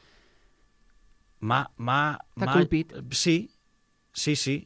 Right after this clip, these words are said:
Speaker 1: sí, sí. I, i, i t'adones que aquest país et prepara per, perquè això no et colpeixi tant.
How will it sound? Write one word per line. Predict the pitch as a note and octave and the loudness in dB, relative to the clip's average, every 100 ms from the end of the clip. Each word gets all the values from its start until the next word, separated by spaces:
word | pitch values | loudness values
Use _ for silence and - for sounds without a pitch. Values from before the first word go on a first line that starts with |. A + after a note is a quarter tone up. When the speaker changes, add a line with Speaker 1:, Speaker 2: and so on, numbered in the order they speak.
| _ _ _ | _ _ _
Speaker 1:
sí, | - C3+ | -6 -4
sí. | B2+ A#2+ C3 - | -2 -4 -4 -6
I, | - A#2 | -2 -2
i, | A2+ F#2 G2+ B2 | 0 -4 -6 -4
i | |
t'adones | A2 B2+ D#3+ F3+ - | 2 4 4 4 0
que | - C3 A2 F#2 - | 4 4 6 2 -2
aquest | G#2+ C#3 - | -2 -2 2
país | D#3 D3 D#3 | 2 4 2
et | D3+ | 0
prepara | - C#3+ D#3 D3+ F3+ | 0 4 8 8 6
per, | G#3 C#3+ A#2+ A2+ | 4 2 2 0
perquè | - A#2+ A#2+ | -2 -4 -2
això | A#2 C3+ | -2 -2
no | D3 | -2
et | |
colpeixi | D3+ B2 A#2+ G#2+ F2+ | 0 0 0 -2 0
tant. | A2+ A2+ | 0 -2